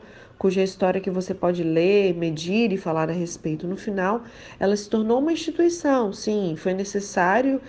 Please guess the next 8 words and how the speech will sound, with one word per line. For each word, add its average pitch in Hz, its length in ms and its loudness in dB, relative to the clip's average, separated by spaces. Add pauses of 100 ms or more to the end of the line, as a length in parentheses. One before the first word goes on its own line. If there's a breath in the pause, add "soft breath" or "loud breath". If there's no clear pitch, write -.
(200 loud breath)
e 240 200 6
apropriado 208 600 4
que - 120 -2
isso 185 120 -2
acontecesse. 165 720 -6 (480 loud breath)
Mas 190 200 2
tudo 262 280 2
começou 214 1000 0